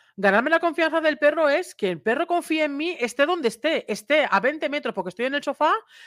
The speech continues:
o esté a medio metro al lado suyo, o que le quiera poner o incluso retirar algo puntual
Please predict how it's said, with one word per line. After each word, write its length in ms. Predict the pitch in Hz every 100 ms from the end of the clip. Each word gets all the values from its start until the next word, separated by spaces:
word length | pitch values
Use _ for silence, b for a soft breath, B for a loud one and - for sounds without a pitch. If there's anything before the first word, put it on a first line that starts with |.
| B
o 140 | 233 240
esté 380 | 240 - 190 311
a 120 | 220
medio 260 | 214 269 320
metro 400 | 311 349 370 -
al 260 | 220 214
lado 200 | 233 269
suyo, 400 | 302 320 330 370 -
o 240 | 277 403 b b b _ _
que 180 | 269 247
le 260 | 240 214
quiera 400 | 214 262 349 370
poner 500 | 320 277 339 330 277 -
o 80 | 247
incluso 340 | 233 302 269
retirar 680 | 220 208 233 226 233 294 320
algo 280 | 330 311 311
puntual 800 | 294 254 233 254 277 233 175